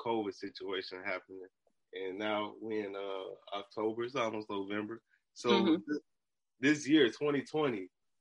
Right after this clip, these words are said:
Speaker 1: like, what has it been looking like over that, the, over that past year since last time we spoke on Millionaire Mindsets?
Speaker 2: I mean, when I last talked to you guys, I was going into, like, getting signed to do a lot of big shows and stuff. And, like, my twenty twenty was completely booked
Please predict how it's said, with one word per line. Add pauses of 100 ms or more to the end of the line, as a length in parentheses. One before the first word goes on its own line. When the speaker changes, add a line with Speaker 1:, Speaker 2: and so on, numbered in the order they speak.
Speaker 1:
like,
what
has
it
been
looking
like
over
that,
the,
over
that
past
year
since
last
time
we
spoke (140)
on (300)
Millionaire
Mindsets? (420)
Speaker 2:
I
mean,
when
I
last
talked
to
you
guys,
I
was
going
into,
like,
getting
signed
to
do
a
lot
of
big
shows
and
stuff.
And,
like,
my
twenty
twenty
was
completely
booked